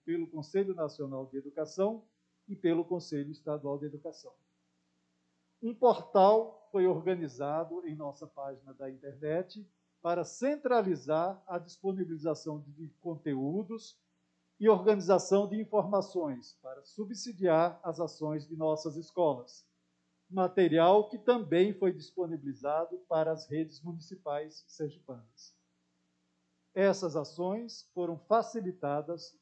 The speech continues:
por iniciativas anteriores, que tinham o propósito de modernizar nossas escolas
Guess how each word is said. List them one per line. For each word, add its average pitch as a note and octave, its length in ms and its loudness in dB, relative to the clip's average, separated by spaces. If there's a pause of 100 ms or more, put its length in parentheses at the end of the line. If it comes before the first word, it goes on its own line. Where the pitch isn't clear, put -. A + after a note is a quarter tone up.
(120)
por F3+ 240 -2 (100)
iniciativas A#3+ 880 -2
anteriores, G#3+ 800 -2 (640)
que A#3 120 -2
tinham F3 720 -4
o F#3+ 100 -4
propósito G3 960 4
de D#3 140 -4
modernizar D3+ 880 -2
nossas F#3 400 2
escolas F3 760 -2